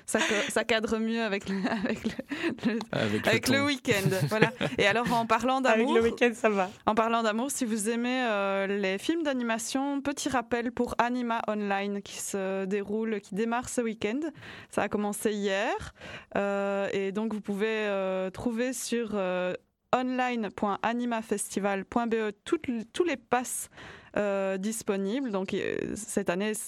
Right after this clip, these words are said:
Speaker 1: le festival se passe en ligne, hein, c'est ça que ça signifie. Et, euh, vous avez, euh, plusieurs formules, euh, un peu à tous les budgets. Ça démarre à huit euros, ça va jusqu'à trente euros. Et vous pourrez, vous pouvez regarder, euh, ces films depuis chez vous. Et si vous êtes chanceux et que vous avez un,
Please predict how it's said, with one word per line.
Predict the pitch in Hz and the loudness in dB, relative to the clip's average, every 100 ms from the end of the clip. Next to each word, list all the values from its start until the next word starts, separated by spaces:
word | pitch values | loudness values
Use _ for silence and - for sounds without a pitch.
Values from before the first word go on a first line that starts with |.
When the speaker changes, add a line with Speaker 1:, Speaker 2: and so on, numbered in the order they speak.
| - | -2
Speaker 1:
le | 208 | -2
festival | 208 196 - 180 170 | 0 -2 0 0 0
se | - | -2
passe | 214 185 185 - | -2 0 0 -2
en | 170 | 0
ligne, | 165 170 247 - | 0 0 -2 -2
hein, | 180 | -4
c'est | 190 | -2
ça | 180 | -4
que | 180 | -4
ça | 190 | -4
signifie. | - 170 160 220 269 - - - - - | -2 -4 -2 -2 -4 -6 -14 -14 -16 -4
Et, | 180 196 | 0 2
euh, | 185 | 0
vous | 180 | 0
avez, | 185 196 202 | 0 2 2
euh, | 190 180 175 180 | 2 2 0 -2
plusieurs | - 247 226 254 - | 0 0 2 -2 0
formules, | 254 208 202 202 214 214 | 0 0 0 0 0 0
euh, | 190 185 185 185 185 180 190 | 0 0 0 0 0 0 -2
un | |
peu | 190 247 | 0 -2
à | 240 | 0
tous | 247 | 0
les | 240 | 0
budgets. | 208 185 190 226 | 0 0 0 0
Ça | 226 | 0
démarre | 196 190 190 180 | 0 0 0 0
à | 175 | 0
huit | 214 294 262 | 0 0 -2
euros, | 220 - 202 311 | -2 -2 -2 0
ça | 262 | 0
va | 175 | -2
jusqu'à | 165 175 - 180 | -2 -4 -4 -4
trente | - 330 339 240 | 0 0 0 -4
euros. | 226 196 - - - - - - | -2 -4 -4 -12 -20 -20 -6 -2
Et | |
vous | 208 | -2
pourrez, | 202 196 - - | -2 -4 -4 -4
vous | 185 175 | -6 -2
pouvez | 240 320 302 | -2 0 0
regarder, | 240 214 208 196 240 226 180 _ _ _ _ _ - | 0 0 0 0 0 0 -4 _ _ _ _ _ -6
euh, | 180 170 | -2 0
ces | 170 196 | 0 -4
films | - 233 226 | -2 -2 0
depuis | 262 269 285 | -2 0 -2
chez | - 202 | 0 -2
vous. | 185 214 262 | 0 -2 -2
Et | 180 | -2
si | - 285 | -2 -2
vous | 254 226 | 0 0
êtes | 196 | -2
chanceux | - 180 185 - 196 214 | -2 -2 -2 -2 -2 -2
et | 190 | -2
que | 185 | -2
vous | 190 185 | -2 0
avez | 180 175 202 208 | -2 -2 -2 -2
un, | 175 170 175 | -2 -2 -2